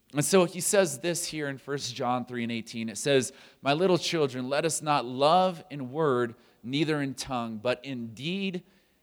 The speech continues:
and in truth." And saying that your words and, and your, the, the, the, that, uh, that your, your, your word and your tongue and, and what you say and that sort of thing means a whole lot less than your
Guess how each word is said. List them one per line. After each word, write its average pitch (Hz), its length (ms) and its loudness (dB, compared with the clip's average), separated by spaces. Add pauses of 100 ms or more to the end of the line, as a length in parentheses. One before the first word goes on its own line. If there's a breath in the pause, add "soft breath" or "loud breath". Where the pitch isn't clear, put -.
(180 soft breath)
and 135 180 -2
in 117 120 -4
truth." 113 500 -6 (720)
And 135 80 -12
saying 170 280 0
that 160 100 2
your 139 180 4
words 160 640 4 (380 soft breath)
and, 143 260 4
and 139 180 -4
your, 123 280 0
the, 127 100 -2
the, 123 180 -6
the, 117 240 -4 (140)
that, 117 340 -4
uh, 120 260 -6 (120)
that 117 240 -6 (480)
your, 117 260 -10
your, 117 180 -10
your 117 140 -8
word 175 440 2
and 120 180 -4
your 101 340 -10
tongue 160 480 -8
and, 107 160 -2
and 113 140 -6
what 123 200 0
you 110 80 -6
say 175 400 0
and 156 140 -4
that 151 100 2
sort 160 240 0
of 160 60 -6
thing 170 280 -2 (260 loud breath)
means 135 220 0
a 135 60 4
whole 196 280 6
lot 185 320 4
less 139 420 4
than 123 180 -4
your 117 160 -8